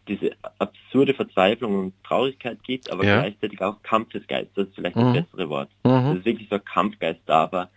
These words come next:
Speaker 2: Mhm.
Speaker 1: und sie in dieser schrecklichen Lage die Leute, ja, zu dem aufgerafft haben, was sie gemacht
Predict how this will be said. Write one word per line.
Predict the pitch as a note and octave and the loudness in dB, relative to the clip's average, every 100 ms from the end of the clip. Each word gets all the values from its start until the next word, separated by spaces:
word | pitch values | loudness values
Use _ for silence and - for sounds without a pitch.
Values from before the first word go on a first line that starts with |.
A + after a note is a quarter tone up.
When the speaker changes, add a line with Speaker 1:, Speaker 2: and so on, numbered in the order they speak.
| _ | _
Speaker 2:
Mhm. | A#2 A2+ C#3 | 0 0 0
Speaker 1:
und | F#3+ - _ _ _ - | -4 -8 _ _ _ -8
sie | G#2 | -2
in | F#2+ | 0
dieser | G2 G2 | 0 0
schrecklichen | - A2 A2+ G#2 | 0 0 0 -2
Lage | E2+ F2+ G#2+ | 2 2 2
die | F#2+ | -4
Leute, | F2+ E2+ F2+ G#2 G#2 G#2 - _ _ _ _ _ _ _ _ _ _ _ - | -6 -4 -4 -4 -4 -4 -6 _ _ _ _ _ _ _ _ _ _ _ -2
ja, | G2 A2+ D3 _ _ - - | 0 0 -2 _ _ -10 0
zu | |
dem | G#2 G#2+ | 0 4
aufgerafft | E2+ - - E2+ - F2+ | 2 2 -2 -6 -6 -10
haben, | E2 | -10
was | - | -12
sie | D#2 | -14
gemacht | D#2+ F#2 | -14 -14